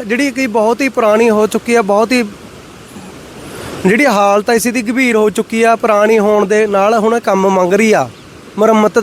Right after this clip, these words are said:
ਮੰਗ ਰਹੀ ਆ। ਉੱਧਰ ਦਿਖਾਓ ਜੀ ਤੁਸੀਂ ਸਾਹਮਣੇ, ਉਹ ਦਿਖਾਓ ਜੀ। ਹਾਂਜੀ, ਉਹ ਦੇਖੋ ਜੀ ਸਾਹਮਣੇ ਜਿਹੜਾ ਪਾੜ ਆ, ਐਂ ਦੇਖੋ ਜੀ ਤੁਸੀਂ, ਉਹ ਸਾਹਮਣੇ ਦਿਖਾਓ ਜੀ ਪਾੜ। ਉੱਧਰ ਨੂੰ ਹੁਣ ਆਪਣਾ ਕੈਮਰਾ ਨਾ, ਆਪਣੇ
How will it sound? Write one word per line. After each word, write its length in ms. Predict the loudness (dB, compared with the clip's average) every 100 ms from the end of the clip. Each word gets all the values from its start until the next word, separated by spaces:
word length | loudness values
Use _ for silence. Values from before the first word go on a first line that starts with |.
| -4 -2
ਮੰਗ 220 | 0 2
ਰਹੀ 160 | 2 2
ਆ। 140 | 0 -6 -20 -14 -2
ਉੱਧਰ 280 | 0 2 2
ਦਿਖਾਓ 260 | 2 2
ਜੀ 60 | 0
ਤੁਸੀਂ 280 | 0 0 0
ਸਾਹਮਣੇ, 400 | 2 2 0 -2 -2
ਉਹ 160 | 0 2
ਦਿਖਾਓ 280 | 2 0 0
ਜੀ। 200 | -2 -6 -14 -20 -20 -20 -20 -4
ਹਾਂਜੀ, 380 | 0 2 2 2
ਉਹ 300 | 2 4 4
ਦੇਖੋ 280 | 2 2 0
ਜੀ 60 | 0
ਸਾਹਮਣੇ 380 | 0 2 2
ਜਿਹੜਾ 180 | 2 0
ਪਾੜ 340 | 0 0 2 0
ਆ, 100 | -2 -10 -20 -20 -20 -20 -20 -20 -20 -20 -20 -20 -18 -16 -14 -14 -14 -4 -2
ਐਂ 60 |
ਦੇਖੋ 300 | 0 2 2
ਜੀ 240 | 4 4 2
ਤੁਸੀਂ, 400 | 0 2 0 -2 -10 -20 -20 -4
ਉਹ 140 | 2 2
ਸਾਹਮਣੇ 420 | 2 2 4 4
ਦਿਖਾਓ 240 | 2 2 0
ਜੀ 100 | 0
ਪਾੜ। 340 | 0 0 0 -2 -10 -20 -8
ਉੱਧਰ 240 | -4 0 2
ਨੂੰ 120 | 2
ਹੁਣ 100 | 2
ਆਪਣਾ 280 | 0 0 0
ਕੈਮਰਾ 520 | 2 2 2 2 2
ਨਾ, 240 | 2 -2 -6 -16 -20 -12 -4
ਆਪਣੇ 280 | 0 2